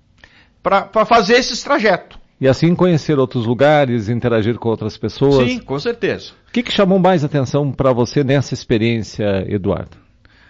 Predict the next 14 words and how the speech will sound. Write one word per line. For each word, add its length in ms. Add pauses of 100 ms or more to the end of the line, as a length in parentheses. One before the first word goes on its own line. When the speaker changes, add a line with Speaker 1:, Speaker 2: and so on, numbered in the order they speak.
(160)
Speaker 1:
Assim, 300
ó, 120
primeiro 360
assim 220
dizer 160
pra 120
ti 380 (240)
que 140
foi, 760 (220)
é 80
uma 120
coisa 280
completamente 1000
diferente 840